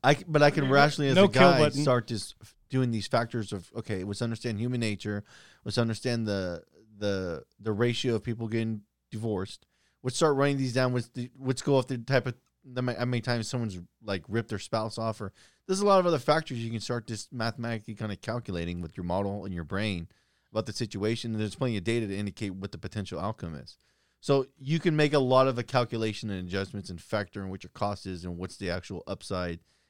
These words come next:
Speaker 1: and if it's gonna pan out. So you, you can do that cost. And I guarantee the cost is gonna be way higher than ten thousand dollars.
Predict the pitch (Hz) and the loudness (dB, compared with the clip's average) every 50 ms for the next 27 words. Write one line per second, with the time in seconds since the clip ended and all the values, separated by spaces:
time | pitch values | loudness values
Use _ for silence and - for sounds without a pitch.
0 | _ _ - 110 113 110 - - 90 - 101 98 92 85 - 98 90 87 87 82 | _ _ -6 -4 -4 -4 -4 -6 -8 -6 -6 -6 -6 -4 -4 -4 -2 -2 -4 -6
1 | 82 - _ _ _ _ - 101 90 78 _ _ _ _ _ _ _ _ _ _ | -8 -10 _ _ _ _ -6 -6 -6 -6 _ _ _ _ _ _ _ _ _ _
2 | 131 143 _ _ 170 165 139 160 147 143 131 107 90 - 101 95 95 - - 117 | -12 -12 _ _ -4 -2 -2 0 2 2 2 0 0 0 -2 -2 -2 -4 -4 -2
3 | 120 120 117 110 _ - 120 117 127 160 165 170 165 151 - 165 160 147 127 - | -2 -2 -2 -4 _ -20 -12 0 2 2 2 2 0 -2 -4 -4 -4 -4 -6 -4
4 | - 131 120 127 131 131 - - - 117 101 101 110 107 98 95 95 92 90 98 | 0 0 0 0 -2 -4 -6 -10 -8 -8 -6 -4 -4 -4 -4 -4 -6 -6 -2 -2
5 | 113 113 113 107 104 104 95 92 90 85 82 80 - - 92 85 78 87 82 80 | 0 0 0 -2 -2 0 0 0 -2 -4 -6 -8 -6 -8 -8 -4 -4 -4 -4 -4
6 | 76 80 78 78 85 80 73 _ - - - | -6 -6 -8 -8 -10 -12 -16 _ -20 -20 -20